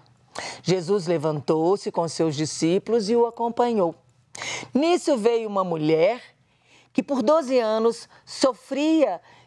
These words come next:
de uma hemorragia. Por detrás dele, tocou na orla do seu manto. Hoje, coisa linda essa cena.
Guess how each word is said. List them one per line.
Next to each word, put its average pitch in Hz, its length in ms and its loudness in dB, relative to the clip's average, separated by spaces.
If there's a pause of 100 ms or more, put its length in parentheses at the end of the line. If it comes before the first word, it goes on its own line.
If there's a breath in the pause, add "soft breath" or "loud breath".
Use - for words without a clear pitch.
(100)
de 240 580 2
uma 240 220 2
hemorragia. 220 1040 0 (200)
Por 226 140 -2
detrás 214 460 2
dele, 185 380 0
tocou 202 420 0
na 180 200 4
orla 208 400 2
do 185 100 -10
seu 202 240 0
manto. 160 460 -2
Hoje, 156 420 0
coisa 160 260 0
linda 156 340 -2
essa 160 180 0
cena. 160 500 -2